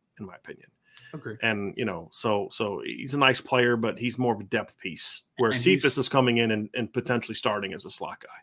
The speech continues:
Speaker 2: And,
Speaker 1: in
Speaker 2: and
Speaker 1: my
Speaker 2: Johnson's
Speaker 1: opinion.
Speaker 2: coming off of an injury this past year as well, right? 'Cause he
Speaker 1: Right.
Speaker 2: only, I, I, I know he
Speaker 1: Played
Speaker 2: had a
Speaker 1: two
Speaker 2: pretty,
Speaker 1: games.
Speaker 2: he had a pretty nice freshman year. I think he averaged, like, nineteen yards a
Speaker 1: Yeah.
Speaker 2: catch, almost had four hundred yards, but he was limited, obviously, this year. Dante Cephas,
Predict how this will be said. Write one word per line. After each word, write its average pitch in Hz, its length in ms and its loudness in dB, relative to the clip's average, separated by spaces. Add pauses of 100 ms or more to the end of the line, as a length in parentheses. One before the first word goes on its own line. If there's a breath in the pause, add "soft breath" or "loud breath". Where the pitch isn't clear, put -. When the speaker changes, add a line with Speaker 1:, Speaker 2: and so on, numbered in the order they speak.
(320)
Speaker 2:
And, 135 140 -4
Speaker 1:
in 143 80 0
Speaker 2:
and 131 80 4
Speaker 1:
my 127 60 0
Speaker 2:
Johnson's 147 440 4
Speaker 1:
opinion. - 60 -8 (160)
Speaker 2:
coming - 60 4
off 123 180 0
of 107 100 -4
an 107 80 -2
injury 107 420 -2
this 98 220 -6
past 98 400 -6
year 101 160 -6
as 95 180 -10
well, 92 260 -6
right? 107 280 -4
'Cause 104 120 -10
he 110 100 -4
Speaker 1:
Right. 104 120 -2
Speaker 2:
only, 104 180 -6
I, 104 100 -4 (200)
I, 120 40 0
I 123 180 0
know 135 160 4
he 135 40 0
Speaker 1:
Played 139 120 6
Speaker 2:
had 127 80 4
a 131 80 4
Speaker 1:
two 117 100 6
Speaker 2:
pretty, 131 180 4
Speaker 1:
games. - 180 -10 (280)
Speaker 2:
he 156 80 2
had 147 80 8
a 131 60 4
pretty 143 260 4
nice 127 320 2
freshman 127 580 0
year. 110 160 0
I 110 60 0
think 113 160 -6
he 110 80 0
averaged, 110 220 -2
like, 101 160 -4
nineteen 113 320 -2
yards 104 240 -4
a 104 40 -6
Speaker 1:
Yeah. 101 100 -2
Speaker 2:
catch, 110 260 -2
almost 110 180 -4
had 110 140 -6
four 107 200 -6
hundred 104 240 -2
yards, 104 440 0
but 101 180 -6
he 104 140 -4
was 101 220 -4
limited, 113 360 -2
obviously, 110 320 -4
this 110 240 -4
year. 110 240 0 (400 soft breath)
Dante 147 260 4
Cephas, 139 560 2